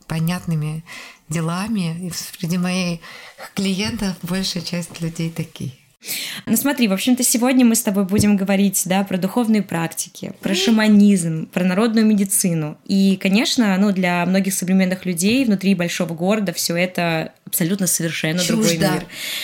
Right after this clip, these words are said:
Speaker 2: Ну, и интересно, чуждо, по-другому, да?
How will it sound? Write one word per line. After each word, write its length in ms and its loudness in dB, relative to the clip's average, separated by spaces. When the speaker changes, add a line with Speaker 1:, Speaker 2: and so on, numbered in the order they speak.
Speaker 2:
Ну, 160 4
и 280 2
интересно, 960 4
чуждо, 840 4
по-другому, 920 2
да? 220 0